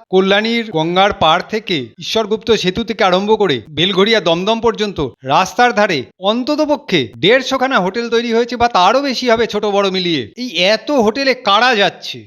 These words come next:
বুঝতেই পারছেন। আমি আমার এই কথার মাধ্যমে সমাজের একটি অংশকে দেখানোর চেষ্টা করেছি।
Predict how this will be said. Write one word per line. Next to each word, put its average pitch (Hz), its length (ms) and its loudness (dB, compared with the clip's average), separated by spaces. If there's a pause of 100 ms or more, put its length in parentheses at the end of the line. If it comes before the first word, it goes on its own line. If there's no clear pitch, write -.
(100)
বুঝতেই 208 360 -6
পারছেন। 214 320 0 (220)
আমি 208 280 4 (360)
আমার 180 240 2
এই 202 180 2
কথার 196 320 -2
মাধ্যমে 214 400 -2 (280)
সমাজের 196 520 2 (240)
একটি 185 360 -10
অংশকে 196 440 0
দেখানোর 196 400 -2
চেষ্টা 185 300 -4
করেছি। 151 340 -4